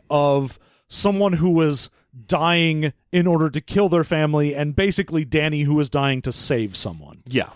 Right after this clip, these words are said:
Speaker 2: well, 'cause he's basically adopted the kid as his family at this
Speaker 1: Yeah.
Speaker 2: point. It's, it's, it's the connection of The Shining. It's the same thing that Tony had. Uh, but we get a brief shot of the Shelley Duvall lookalike,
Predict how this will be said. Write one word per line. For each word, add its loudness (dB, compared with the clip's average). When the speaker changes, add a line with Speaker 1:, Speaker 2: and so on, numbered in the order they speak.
Speaker 2:
well, -6
'cause 0
he's -2
basically 0
adopted -2
the -6
kid -2
as -4
his -8
family -8
at -10
this -10
Speaker 1:
Yeah. 0
Speaker 2:
point. -12
It's, -10
it's, -4
it's -4
the -2
connection -2
of -2
The -2
Shining. 0
It's -16
the -12
same -4
thing -4
that -2
Tony 0
had. -6
Uh, 0
but 0
we 2
get 2
a 0
brief -2
shot 2
of 0
the -6
Shelley 0
Duvall 0
lookalike, 0